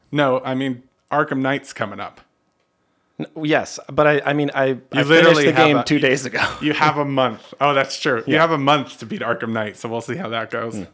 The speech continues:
Speaker 2: Uh, so, yeah, on a more
Speaker 1: Excuse me.
Speaker 2: What?
Speaker 1: I'm not done.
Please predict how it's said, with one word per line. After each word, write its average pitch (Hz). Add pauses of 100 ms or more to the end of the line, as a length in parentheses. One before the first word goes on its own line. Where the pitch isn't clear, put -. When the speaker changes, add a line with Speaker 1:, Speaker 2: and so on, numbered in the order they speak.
(460)
Speaker 2:
Uh, 147 (180)
so, 170
yeah, 165
on 151
a 147
more 156
Speaker 1:
Excuse 226
me. 113 (140)
Speaker 2:
What? - (160)
Speaker 1:
I'm 214
not 233
done. 117